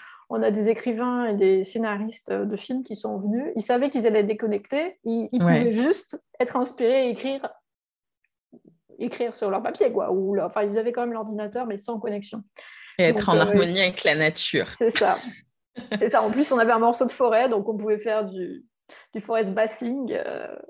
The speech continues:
Speaker 2: <laughs>
Speaker 1: c'est, c'était top, c'était top.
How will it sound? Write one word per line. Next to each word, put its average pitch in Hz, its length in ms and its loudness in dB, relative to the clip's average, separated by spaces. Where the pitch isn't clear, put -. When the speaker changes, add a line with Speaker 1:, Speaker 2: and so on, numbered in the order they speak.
Speaker 2:
<laughs> - 880 2
Speaker 1:
c'est, - 220 0
c'était - 340 -6
top, - 220 -8
c'était - 280 -10
top. - 180 -12